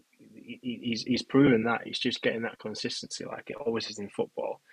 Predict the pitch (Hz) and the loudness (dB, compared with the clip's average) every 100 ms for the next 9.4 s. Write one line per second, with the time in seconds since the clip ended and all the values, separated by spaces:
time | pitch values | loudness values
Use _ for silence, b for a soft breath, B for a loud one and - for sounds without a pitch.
0 | B B B 113 107 107 107 107 - - | B B B 2 2 2 -2 -4 -8 -8
1 | 113 117 110 104 - 135 143 135 - 113 | 4 4 4 -2 2 2 4 0 2 2
2 | 107 127 123 - - 135 127 113 110 - | 2 2 0 -2 -2 -2 -2 -6 -6 -4
3 | 131 120 110 - - 113 117 123 135 110 | -2 0 -2 -6 -8 -2 2 0 0 -6
4 | 107 110 - 113 113 120 113 101 110 107 | -8 -10 -10 -4 0 0 0 -4 -6 -8
5 | - _ - 113 104 110 - 113 110 B | -10 _ -4 -2 0 0 0 -2 -2 B
6 | B B 120 110 117 113 117 113 - 110 | B B 0 6 8 8 4 0 0 0
7 | 107 - _ - 113 110 - _ - 117 | 0 -6 _ -8 -4 -2 -4 _ -6 -6
8 | 107 107 107 - 123 120 - 123 117 113 | -4 -4 -6 -4 0 0 0 -8 -8 -6
9 | - 151 117 147 | -4 -4 0 0